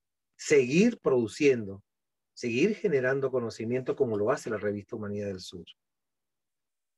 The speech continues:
Eh, soy corto en respeto al tiempo,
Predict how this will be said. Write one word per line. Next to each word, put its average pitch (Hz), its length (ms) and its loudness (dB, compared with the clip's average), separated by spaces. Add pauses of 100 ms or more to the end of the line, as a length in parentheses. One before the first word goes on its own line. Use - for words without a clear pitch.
(200)
Eh, 120 800 2 (300)
soy - 320 0
corto 190 640 2 (640)
en 117 80 -8
respeto 151 480 0
al 147 160 -2
tiempo, 208 640 0